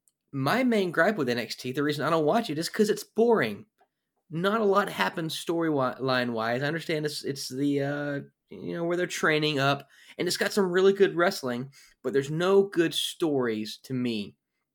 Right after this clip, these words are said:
I think he'd be great there. Either one,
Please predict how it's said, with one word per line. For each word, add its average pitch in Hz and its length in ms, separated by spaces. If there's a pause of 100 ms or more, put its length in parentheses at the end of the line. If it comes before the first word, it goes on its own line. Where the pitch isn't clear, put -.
(480)
I 143 100
think 147 220
he'd 131 120
be 127 100
great 123 280
there. 139 380 (460)
Either 226 180
one, 170 380